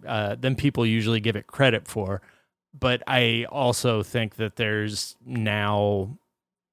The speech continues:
you know, context that makes it possible that, you know, the reason we only had the Cuba, like, details on the Cuba thing was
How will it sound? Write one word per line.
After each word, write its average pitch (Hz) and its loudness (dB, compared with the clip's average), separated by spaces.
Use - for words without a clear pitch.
you 123 -4
know, 113 0
context 120 -2
that 123 0
makes 113 -4
it - -6
possible 107 -2
that, 104 -6
you 117 -4
know, 92 -10
the 131 2
reason 131 4
we 120 2
only 131 2
had 113 2
the 113 0
Cuba, 110 2
like, 104 -10
details 120 0
on 117 0
the 110 -4
Cuba 120 2
thing 107 -6
was 113 4